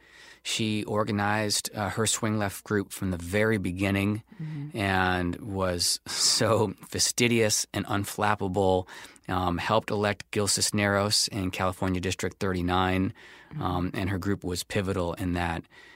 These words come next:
Speaker 1: And she was a force, and she's gonna be greatly, greatly missed.
Speaker 2: Well, we're so grateful for volunteers like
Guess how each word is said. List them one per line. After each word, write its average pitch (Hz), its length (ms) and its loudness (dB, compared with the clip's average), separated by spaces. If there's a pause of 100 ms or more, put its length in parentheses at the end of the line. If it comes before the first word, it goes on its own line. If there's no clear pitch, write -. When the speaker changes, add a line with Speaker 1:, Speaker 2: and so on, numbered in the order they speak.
(140)
Speaker 1:
And 92 300 0
she - 180 0
was 95 160 0
a 90 60 -4
force, 90 600 0 (120)
and 87 280 -2
she's 87 200 -4
gonna 95 180 -4
be 85 140 -4
greatly, 85 420 -2
greatly 85 380 -8
missed. 78 440 -8 (1160)
Speaker 2:
Well, 202 240 6
we're 202 160 4
so 247 220 2
grateful 190 520 2
for 185 160 0
volunteers 147 800 2
like - 340 0